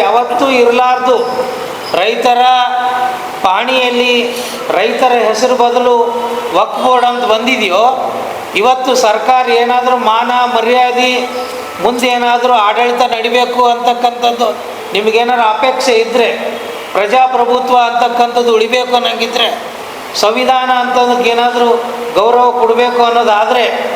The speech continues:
ತಕ್ಷಣ ವಕ್ಫ್ ಬೋರ್ಡ್ ಅಂತಕ್ಕಂಥದ್ದು ತೆಗೆದುಹಾಕಿ, ಯಾರ್ದು ತಲತಲಾಂತರದಿಂದ ರೈತರ ಹೆಸರು ಬಂದಿದೆ, ಆ ಹೆಸರನ್ನೇ ಬರಲಿಕ್ಕೆ ಸರ್ಕಾರ ಶೀಘ್ರ ಕ್ರಮ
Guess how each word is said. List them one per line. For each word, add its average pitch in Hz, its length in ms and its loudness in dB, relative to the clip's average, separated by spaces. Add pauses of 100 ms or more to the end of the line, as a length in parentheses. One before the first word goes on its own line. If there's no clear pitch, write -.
(440)
ತಕ್ಷಣ 202 360 0 (200)
ವಕ್ಫ್ 214 260 -2
ಬೋರ್ಡ್ 226 280 2
ಅಂತಕ್ಕಂಥದ್ದು 220 760 0
ತೆಗೆದುಹಾಕಿ, 214 580 0 (760)
ಯಾರ್ದು 226 520 0 (580)
ತಲತಲಾಂತರದಿಂದ 233 1040 0 (120)
ರೈತರ 220 300 0 (100)
ಹೆಸರು 226 300 0
ಬಂದಿದೆ, 214 360 -2 (640)
ಆ 175 100 2 (140)
ಹೆಸರನ್ನೇ 233 540 0 (180)
ಬರಲಿಕ್ಕೆ 226 520 0 (600)
ಸರ್ಕಾರ 220 480 2 (240)
ಶೀಘ್ರ 240 360 0 (160)
ಕ್ರಮ 233 180 0